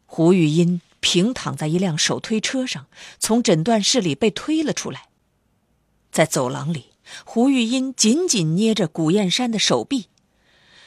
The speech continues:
古燕山跟着手推车送到手术室的门口，医生、护士全都进去了，手术室的门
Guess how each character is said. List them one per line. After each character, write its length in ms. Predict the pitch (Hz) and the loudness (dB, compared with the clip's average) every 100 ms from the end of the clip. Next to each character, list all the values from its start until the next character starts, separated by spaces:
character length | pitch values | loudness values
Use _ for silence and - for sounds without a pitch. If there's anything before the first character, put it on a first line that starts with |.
| _ | _
古 180 | - 170 | 0 4
燕 220 | 190 185 | 4 4
山 320 | 165 202 190 196 | 2 0 0 0
跟 160 | 262 254 | 2 2
着 120 | 233 | 2
手 180 | - 135 | 0 0
推 220 | 226 233 | 0 0
车 280 | - 240 240 - | 0 -2 -4 -12
送 280 | - - 277 | -4 0 0
到 120 | 226 | 0
手 280 | 185 - 156 | 2 2 2
术 160 | - 247 | 2 0
室 160 | - | 0
的 100 | 208 | 2
门 240 | 160 160 330 | 2 0 -2
口， 300 | - - _ _ _ _ _ _ _ _ _ | -8 -14 _ _ _ _ _ _ _ _ _
医 260 | - 165 165 | -4 0 0
生、 300 | - 135 127 | 0 -4 -10
护 340 | _ - 226 135 | _ -4 -4 -2
士 240 | - 117 - - | -2 -4 -8 -6
全 320 | - 180 208 | -2 0 0
都 160 | 294 285 | -2 -2
进 240 | - 220 | 0 0
去 160 | 147 - | -2 -6
了， 180 | - - _ _ _ - - | -10 -20 _ _ _ -18 -2
手 240 | - 240 | 6 6
术 160 | 226 320 | 6 2
室 160 | 285 381 | 2 2
的 100 | 233 | 2
门 320 | 180 180 | 4 2